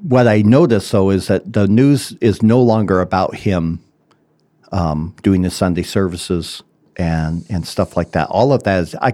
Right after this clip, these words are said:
I had to search hard to find anything. It's all about right now the latest gossip. And, uh, I just think it's a shame. I, I, I, I only bring 'em up not to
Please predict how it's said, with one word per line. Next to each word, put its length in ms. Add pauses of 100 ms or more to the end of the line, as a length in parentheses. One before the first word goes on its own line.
(140)
I 80
had 160
to 100
search 320
hard 240
to 80
find 300
anything. 360 (280)
It's 180
all 160
about 300
right 200
now 200
the 140
latest 360
gossip. 540 (520)
And, 420
uh, 280 (1500)
I 80
just 260
think 200
it's 140
a 60
shame. 400
I, 160
I, 260 (240)
I, 160 (200)
I 160
only 180
bring 240
'em 120
up 200
not 260
to 280